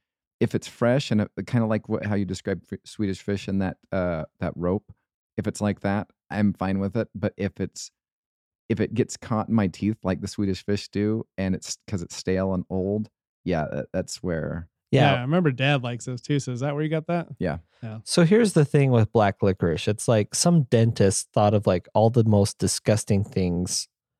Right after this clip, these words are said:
Speaker 2: that you could think of and decided to put it in some sort of gelatin thing.
Speaker 3: <laughs> Hmm.
Speaker 2: Like, "Mm, here's some leftover fluoride from some kid's teeth mixed in with this and this, and here's some gelatin."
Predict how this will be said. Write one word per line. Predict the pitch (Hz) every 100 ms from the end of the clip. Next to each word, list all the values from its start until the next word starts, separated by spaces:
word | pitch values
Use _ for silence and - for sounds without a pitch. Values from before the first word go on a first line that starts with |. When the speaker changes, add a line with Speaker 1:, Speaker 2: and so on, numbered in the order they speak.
| _ _
Speaker 2:
that | - 76
you | 95
could | 98 -
think | 92 87
of | 85 85 80 -
and | 85 90 85 85
decided | 87 - 85 90 80
to | 87 -
put | 107
it | 92 -
in | 85
some | - 90 85 -
sort | - - 90
of | 78 -
gelatin | - 80 69 80 85 82
thing. | - 85 78 92
Speaker 3:
<laughs> |
Hmm. | 170 147 _ _ _ _ -
Speaker 2:
Like, | - -
"Mm, | 127 190 151 120
here's | 123 170 -
some | 131
leftover | 131 131 - 127 120 117 98
fluoride | - 156 156 147 120 101 104
from | 110 107
some | - 127
kid's | - 120 110 -
teeth | - 127 110 - - - _
mixed | 123 120 - -
in | 117 113
with | 98 - -
this | 131 120 113
and | 107
this, | 113 104 -
and | 92 92 95 _ _ _ _ _ _ _ _
here's | 104 -
some | 90
gelatin." | 104 110 104 101 98